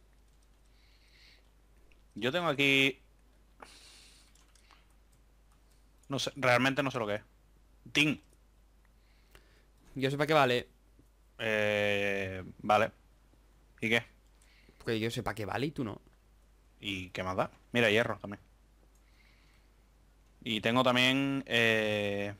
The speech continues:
Speaker 1: bronce
Speaker 2: Yo sigo,
Speaker 1: de
Speaker 2: yo sigo consiguiendo un montón de carbón.
Speaker 1: Vale, yo también tengo un montón de carbón.
Speaker 2: ¿Estás orgulloso de tener carbón?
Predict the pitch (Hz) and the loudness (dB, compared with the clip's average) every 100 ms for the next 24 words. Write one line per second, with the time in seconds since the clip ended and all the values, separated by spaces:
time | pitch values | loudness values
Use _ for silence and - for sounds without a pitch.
0 | - _ _ 113 117 139 147 135 104 147 | -18 _ _ 0 2 2 0 -4 0 0
1 | 151 160 156 156 151 147 147 151 156 147 | 2 0 0 0 0 0 0 -2 2 2
2 | 139 120 123 120 - _ _ - _ _ | 2 0 -4 -8 -16 _ _ -20 _ _
3 | _ _ - 107 101 110 113 107 101 101 | _ _ -2 0 2 2 0 -2 -4 -6
4 | 95 98 92 104 101 101 - _ - - | -8 -8 -4 -2 -4 -8 -16 _ -20 -10
5 | 131 139 170 190 185 180 185 185 156 113 | -8 -2 2 4 2 0 -2 2 2 2
6 | 160 | -6